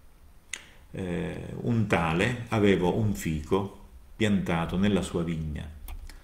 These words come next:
Andò a cercarvi del frutto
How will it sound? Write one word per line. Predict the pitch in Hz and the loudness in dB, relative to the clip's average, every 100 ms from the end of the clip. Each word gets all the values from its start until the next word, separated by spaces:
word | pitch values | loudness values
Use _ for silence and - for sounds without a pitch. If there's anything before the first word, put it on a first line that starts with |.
| - - | -20 -8
Andò | 104 110 110 107 | 0 6 10 8
a | - | 8
cercarvi | 98 87 - 95 90 80 | 0 -2 0 2 2 0
del | 82 82 | 0 0
frutto | - - 82 76 - 104 - - | -4 -2 -2 -4 -4 -4 -4 -10